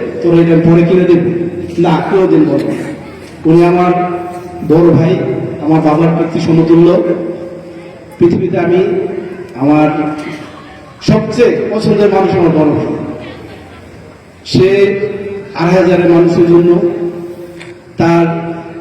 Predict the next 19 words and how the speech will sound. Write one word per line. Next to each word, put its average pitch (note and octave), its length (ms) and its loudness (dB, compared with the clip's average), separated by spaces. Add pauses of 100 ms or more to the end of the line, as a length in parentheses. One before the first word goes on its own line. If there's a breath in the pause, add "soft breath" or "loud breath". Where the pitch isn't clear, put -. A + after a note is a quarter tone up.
(340)
জীবনটাকে G#3+ 520 2
এমনভাবে G#3 480 2
বাজিয়ে F#3+ 360 2
রাখছে - 260 -2 (540)
যে F3+ 180 0
কোনোদিন C4+ 480 4
কোনো A3+ 220 2
প্রোগ্রাম A3+ 520 0 (460)
তাকে F#3+ 300 0 (120)
জোর A3 320 4
করে A3 120 4
বাসায় - 380 0
কেউ F#3 100 2
আটকে F#3 180 -2
রাখতে E3+ 220 0
পারবে C3 240 -2
না। - 240 -8 (840)
সে A3 440 2 (480)
যাবেই, G3+ 400 2